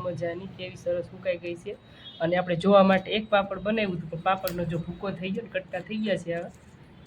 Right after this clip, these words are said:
એટલે એમ નામ એક નાનું બનાવ્યું હતું. અને આ છે ઝીણી સેવ બનાવી હતી, અને આ છે ફરફર. જો આ ફરફર બનાવી હતી આપણે, જોવા માટે જ બધું બનાવ્યું હતું કે કઈ વસ્તુ સારી થાય છે તો આપણે વધારે ઈ બનાવી. આ છે જાડી સેવ બનાવી હતી, પણ જાડી સેવ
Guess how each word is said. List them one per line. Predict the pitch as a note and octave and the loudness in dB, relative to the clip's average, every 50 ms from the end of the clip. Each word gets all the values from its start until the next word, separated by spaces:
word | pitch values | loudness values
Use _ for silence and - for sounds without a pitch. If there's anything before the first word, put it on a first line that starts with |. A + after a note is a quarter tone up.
| - - | -14 -8
એટલે | E3+ E3+ E3 F3 F#3+ G3+ A3 | -8 -6 -4 -2 0 0 0
એમ | G#3+ G#3 F#3+ | 2 2 0
નામ | F3+ F3+ F3+ F#3 | 0 0 -2 -6
એક | F#3 F3+ | -6 -4
નાનું | F#3 F3+ F3+ F3+ F3+ F#3 | -2 -2 -2 -2 -2 -4
બનાવ્યું | G3 G3 G3 F3+ F3 E3+ E3+ | -4 -2 -2 -2 -2 -2 -4
હતું. | E3 G3+ G3+ | -8 -10 -8
અને | F3 E3+ E3 E3+ | -4 -2 -2 -2
આ | E3 E3 | -4 -4
છે | - F3 E3+ | -4 -2 -2
ઝીણી | E3 E3 E3 E3 F3 F#3+ F#3 - | -2 0 0 2 2 2 0 0
સેવ | - F#3+ F#3+ F#3+ F#3 F#3+ | 0 0 0 0 0 2
બનાવી | F#3+ G3 F#3+ F#3+ F#3+ G3 F#3+ - | 4 4 4 4 4 0 -2 -4
હતી, | A3+ C4 - G#3 F3 | -8 -6 -4 -4 -2
અને | E3 E3 D#3+ D#3+ | 0 0 2 2
આ | D#3+ E3+ F3 F3 | 2 2 0 0
છે | - E3 E3+ - | -2 -4 -2 4
ફરફર. | - G#3+ A3+ G3+ - G3 F#3+ G3 - - - - - - - - - - - - - - - - - | 4 4 4 4 4 4 4 4 2 -4 -8 -12 -16 -18 -18 -18 -16 -14 -14 -12 -12 -14 -14 -14 -10
જો | - D#3+ | -8 -8
આ | D#3 | -4
ફરફર | - F3+ F#3 F3+ - F#3 F3 E3+ | 0 0 0 0 2 -2 -2 0
બનાવી | F3+ F#3 F#3+ F#3 F#3 F#3 F#3 | 0 0 2 0 0 0 -2
હતી | - F#3+ F3+ | -6 -2 -2
આપણે, | F3+ F3 F3+ G3+ A#3 G#3+ - F3 | -2 -2 -2 -6 -8 -6 -2 2
જોવા | F3 G3+ G#3 G3+ | 6 8 8 8
માટે | F#3+ G3 G#3 G3+ G#3 G3 | 8 6 4 4 2 -2
જ | F3 | -2
બધું | F3 F#3+ F#3+ F3+ E3 | -2 0 0 2 2
બનાવ્યું | F3 E3+ F3+ F3+ F3+ F3 F3 F3 | 0 0 0 0 0 0 0 -2
હતું | - B3 A#3+ - | -6 -8 -14 -14
કે | - F3 - - | -16 -16 -10 -4
કઈ | A3 A#3+ A3+ | -2 -2 0
વસ્તુ | G3 G#3 G#3 - - G3+ F3+ | 0 -2 -4 -4 -4 -2 2
સારી | G3 G3 F#3+ F#3+ F#3 - | 4 4 4 4 2 2
થાય | F#3 G3 G3 G3 | 0 0 0 0
છે | - F#3 | -6 -6
તો | F#3 E3+ | -4 -2
આપણે | E3+ F3 F#3 F#3 E3+ | -4 -2 -2 -2 -2
વધારે | E3+ E3 - F3 F3 F3 F3 | -2 0 0 0 0 0 0
ઈ | F3 F#3 G3+ F3+ | -2 -4 -6 -4
બનાવી. | F3 F3 F3+ E3+ E3 D#3 D3+ D3+ - - - - - - - - | -4 -2 -2 -2 -4 -4 -6 -8 -16 -18 -20 -20 -20 -20 -12 -6
આ | F3+ F3+ | -4 -4
છે | F3+ F3+ F#3 E3 D#3+ E3 | -4 -4 -6 -8 -4 -2
જાડી | D#3+ F#3+ F#3+ G#3 G3+ - | -2 0 0 -2 -4 -2
સેવ | G#3 G3+ F#3+ F3+ | -4 -2 -2 0
બનાવી | F#3+ F#3 F#3+ F#3 F#3 F#3 F#3+ - | -2 -2 -2 -4 -6 -6 -10 -10
હતી, | A3+ A3+ - | -12 -14 -10
પણ | - E3+ D3+ - | -6 -6 -4 -2
જાડી | E3 F3 F#3+ F3+ G3 F#3 - | 0 0 0 2 0 -2 0
સેવ | G3 F3+ | -2 -4